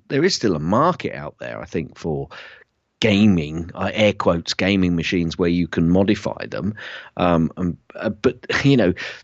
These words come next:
the only reason for building such machines is, is to, to utilize that power. And the only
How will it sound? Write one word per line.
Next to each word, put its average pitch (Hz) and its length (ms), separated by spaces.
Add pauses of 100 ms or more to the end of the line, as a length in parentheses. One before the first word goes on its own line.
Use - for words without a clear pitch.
the 139 140
only 214 180
reason 143 420
for 107 140
building 139 640
such - 280
machines 92 640
is, 123 380 (360)
is 120 200
to, 110 240 (340)
to 113 140
utilize 117 800
that - 260
power. 82 540
And 107 200
the 113 140
only 160 400